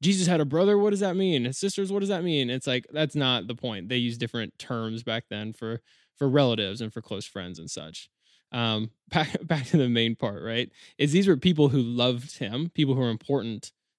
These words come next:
um, in his life and saw Jesus as important in their life. But he notes that the people sitting around him and next to him, those are the ones that he's like, um, "Th-, these people are in my will in this moment." Um,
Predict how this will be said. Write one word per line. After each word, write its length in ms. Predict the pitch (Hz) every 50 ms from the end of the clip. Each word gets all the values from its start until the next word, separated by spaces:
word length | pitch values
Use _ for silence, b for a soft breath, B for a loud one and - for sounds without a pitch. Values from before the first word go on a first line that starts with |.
| _ _ 143
um, 340 | 123 117 113 113 113 -
in 100 | - 135
his 160 | 131 147 135 139
life 260 | 127 117 131 147 -
and 120 | 135 123
saw 160 | - 139 131
Jesus 320 | 131 127 123 139 143 139 135
as 140 | 127 123 127
important 300 | 120 - 139 135 127 127
in 120 | 120 120
their 160 | 120 123 131
life. 280 | 127 95 76 - - - _ _ _ _ _ _ _ _ _ _ _ _ _ _ _ _ _ _ _ _ -
But 100 | 139 143
he 140 | 156 156 147
notes 340 | 143 143 147 165 160 - -
that 140 | - 139 127
the 100 | - 107
people 380 | - - - 175 - 143 127
sitting 420 | 117 - - - 160 160 156 160 143
around 500 | 127 117 113 120 123 127 143 156 160 -
him 140 | 160 139 127
and 160 | 117 117 117
next 240 | 123 131 123 - -
to 140 | - 110
him, 320 | 101 123 110 104 104 120 135 - _ _ _ _ _ _ -
those 420 | 127 139 143 165 180 190 185 151
are 180 | 160 127 127 123
the 100 | 123 120
ones 340 | 117 113 113 113 113 120 120
that 160 | - 110 113
he's 240 | 127 127 117 113 117
like, 320 | 117 110 110 101 - - _ _ _ _ _ _ _ _ _ _ _ _ _
um, 300 | 147 131 120 113 113 113
"Th-, 180 | 120 135 87 131
these 280 | 135 131 135 156 147
people 240 | - 170 147 127 131
are 100 | 120 117
in 140 | 98 123 123
my 180 | 123 117 113 110
will 340 | 110 113 117 113 113 110 107
in 80 | 104 104
this 260 | 101 107 - - -
moment." 540 | 120 - - 92 95 82 64 - - - - _ _ _
Um, 480 | - 131 123 120 113 92 80 76 -